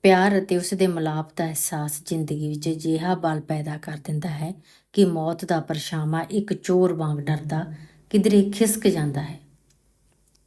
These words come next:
ਬਾਰੀ ਵਿੱਚ ਮਿੰਨਾ ਮਿੰਨਾ ਚਾਨਣ ਵਾਲੇ ਹਨੇਰੇ ਦੀ ਵੱਖੀ ਵਿੱਚ ਇੱਕ ਸੱਜਰੇ ਵੱਟ ਵਾਂਗ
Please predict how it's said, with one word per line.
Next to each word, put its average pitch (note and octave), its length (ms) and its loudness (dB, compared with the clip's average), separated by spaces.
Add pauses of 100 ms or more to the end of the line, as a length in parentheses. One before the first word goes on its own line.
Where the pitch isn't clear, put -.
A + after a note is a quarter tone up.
(500)
ਬਾਰੀ G3 340 8
ਵਿੱਚ A3 260 2
ਮਿੰਨਾ F#3 360 4
ਮਿੰਨਾ F#3+ 360 4
ਚਾਨਣ E3+ 480 -2
ਵਾਲੇ F3+ 500 2
ਹਨੇਰੇ F3 400 0
ਦੀ E3 160 -2
ਵੱਖੀ D#3+ 420 2
ਵਿੱਚ E3 260 -4
ਇੱਕ - 140 -8
ਸੱਜਰੇ G3 580 2
ਵੱਟ D#3+ 320 -2
ਵਾਂਗ D#3 260 -6